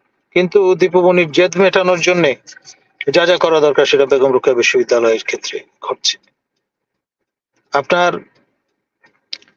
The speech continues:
উত্তরবঙ্গের মানুষের নিয়ন্ত্রণে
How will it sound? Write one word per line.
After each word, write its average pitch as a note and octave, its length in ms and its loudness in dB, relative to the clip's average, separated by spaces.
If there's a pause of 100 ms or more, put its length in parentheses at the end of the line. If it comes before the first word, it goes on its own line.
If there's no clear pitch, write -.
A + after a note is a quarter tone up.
(500)
উত্তরবঙ্গের F#3+ 600 2
মানুষের F#3 420 0
নিয়ন্ত্রণে F#3+ 760 0